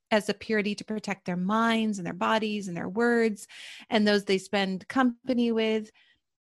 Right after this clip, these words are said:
um, then they will fail. Like, it, it is a, a view that they have to have outside of what they're feeling, that self-centered feeling that hormones can, can give us. Um, and we want the,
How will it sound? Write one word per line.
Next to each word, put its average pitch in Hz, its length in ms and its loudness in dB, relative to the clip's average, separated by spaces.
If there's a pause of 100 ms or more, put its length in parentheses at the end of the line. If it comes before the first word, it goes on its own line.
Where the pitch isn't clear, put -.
um, 190 360 2
then 208 440 2
they 220 160 6
will 240 220 6
fail. 240 680 2
Like, 220 400 2
it, 226 240 4
it 208 240 4
is 208 220 0
a, 185 280 -2 (200)
a 208 100 0
view 262 760 2 (440)
that 214 180 4
they 214 80 2
have 214 220 2
to 233 100 -2
have 208 320 0
outside 202 720 -2
of 202 260 -4
what 185 340 0 (280)
they're 190 160 0
feeling, 175 960 -2 (160)
that - 160 0
self-centered 180 840 0
feeling 185 360 -2
that 160 160 -4
hormones 165 500 -4
can, 175 340 -6 (280)
can 196 140 -4
give 175 140 -2
us. 160 240 -6 (420)
Um, 208 140 0
and 226 160 4
we 226 120 4
want 214 240 0
the, - 160 -2